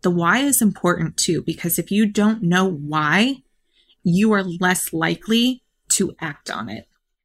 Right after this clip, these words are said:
The second question is, what would you like to do more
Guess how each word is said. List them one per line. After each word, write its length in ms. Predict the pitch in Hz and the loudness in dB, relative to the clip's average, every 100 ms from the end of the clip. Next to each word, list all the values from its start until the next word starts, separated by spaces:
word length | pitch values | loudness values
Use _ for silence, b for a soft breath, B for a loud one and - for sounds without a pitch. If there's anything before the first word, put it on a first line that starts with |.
| _ - | _ 0
The 80 | 180 | 2
second 420 | - 226 262 233 | 4 0 -2 -8
question 460 | - 170 - 185 175 | -4 0 2 0 0
is, 420 | 175 170 170 - | -2 -2 -2 -2
what 380 | 180 170 196 226 | -4 -2 -2 0
would 240 | 262 226 | 0 0
you 120 | 233 | 0
like 280 | 220 185 180 | 2 0 0
to 160 | - 208 | 0 0
do 460 | 175 180 170 170 - | 0 2 2 0 0
more 540 | 160 160 160 160 - | 0 0 -2 -4 -4